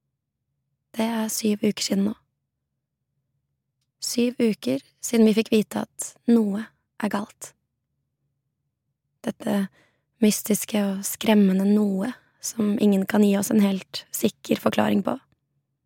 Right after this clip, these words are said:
men som definitivt ikke er godt nytt. Likevel håper vi. Vi håper før hver eneste kontroll at det er i dag vi skal få gode nyheter.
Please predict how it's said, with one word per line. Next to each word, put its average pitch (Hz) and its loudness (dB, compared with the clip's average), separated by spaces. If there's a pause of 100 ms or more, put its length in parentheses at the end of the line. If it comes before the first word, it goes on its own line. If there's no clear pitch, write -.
(360)
men 240 -2
som 247 0
definitivt 233 0 (100)
ikke - -6 (100)
er 208 0
godt - -8
nytt. - -8 (3000)
Likevel 254 2
håper 240 -4
vi. - -12 (1700)
Vi 240 4
håper 247 0 (400)
før 220 2
hver 220 -2
eneste 214 0
kontroll 233 -4 (280)
at 214 -6
det 226 -2
er 220 -6
i 226 -12
dag 233 -8 (300)
vi 226 2
skal 220 2
få 233 -4
gode 214 0
nyheter. - -6